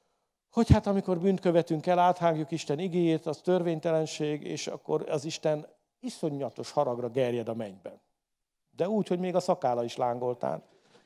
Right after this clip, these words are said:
Olyan harag-, haragos lesz. Úgy, úgy megbűn-,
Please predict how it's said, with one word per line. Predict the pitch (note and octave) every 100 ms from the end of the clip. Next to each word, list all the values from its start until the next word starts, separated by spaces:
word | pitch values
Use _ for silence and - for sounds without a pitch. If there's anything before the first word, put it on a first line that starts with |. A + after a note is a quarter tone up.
| _ _ -
Olyan | A3+
harag-, | C3+ C#3 B2 G#2+ -
haragos | C#3 - - -
lesz. | - - - _ _ _ _ _ _ _ _ _ _ B2+ C#3 -
Úgy, | A3+ A3 C#3+ - _ _ -
úgy | B3+ A3+
megbűn-, | E3 D#3 C3+